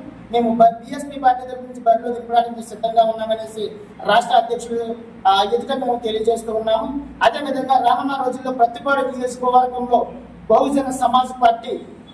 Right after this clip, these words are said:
ఏదైతే ఏనుగు గుర్తుందో ఆ జెండాను రెపరెపలాడించి యువకులందరూ కూడా ఈ యొక్క నియోజకవర్గాన్ని ముందుకు తీసుకువెళ్ళడానికి మేము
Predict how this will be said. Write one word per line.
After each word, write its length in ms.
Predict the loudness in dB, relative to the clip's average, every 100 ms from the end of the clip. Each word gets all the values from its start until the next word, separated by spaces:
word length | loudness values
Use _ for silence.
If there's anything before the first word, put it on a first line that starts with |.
| -8 0
ఏదైతే 560 | 2 2 -2 -4 -2
ఏనుగు 200 | 0 0
గుర్తుందో 640 | -2 -6 -4 -2 0 0 -2 -6 -16 -2 2
ఆ 80 |
జెండాను 600 | 2 0 -4 -2 -2 0
రెపరెపలాడించి 1000 | -2 -2 -6 2 4 2 -4 -12 -12 -12 -14 -20 -12 -2
యువకులందరూ 680 | 0 2 0 -2 -4 -2 0
కూడా 380 | 2 2 0 -12 -6
ఈ 20 |
యొక్క 140 | -4 -4
నియోజకవర్గాన్ని 840 | -4 -4 -4 2 0 2 0 0
ముందుకు 300 | -8 -8 -8
తీసుకువెళ్ళడానికి 760 | -10 -2 -2 4 4 2 -6 -2
మేము 340 | -2 -2 -6